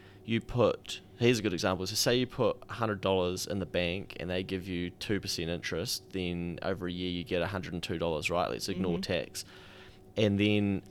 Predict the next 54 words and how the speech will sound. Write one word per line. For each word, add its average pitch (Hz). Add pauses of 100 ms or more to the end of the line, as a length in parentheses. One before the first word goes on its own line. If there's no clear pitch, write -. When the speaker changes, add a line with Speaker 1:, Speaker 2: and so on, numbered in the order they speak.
(160)
Speaker 1:
if 113
you 117
put -
that 92
hundred 107
dollars 98
under 98
your 90
bed, 104 (300)
you're 101
actually, 107
you've 92
gone 92
backwards 160
Speaker 2:
Yeah. 160
Speaker 1:
because 98 (120)
inflation, 104
the 92
cost -
of 95
living, 98 (240)
when 107
you 107
go 104
to 95
spend 107
that 98
hundred 107
dollars, 95 (240)
three 107
hundred 98
and 98
sixty-five 87
days 87
later, 90
it 82
doesn't 98
buy 95
you 92
as 92
much. 95
Speaker 2:
As -
much, -
yeah. 151 (220)
Speaker 1:
So -
then 104
you're 101
actually 98
left 95
with 95
less 95
money. 95
So, 92
Speaker 2:
Mm. 170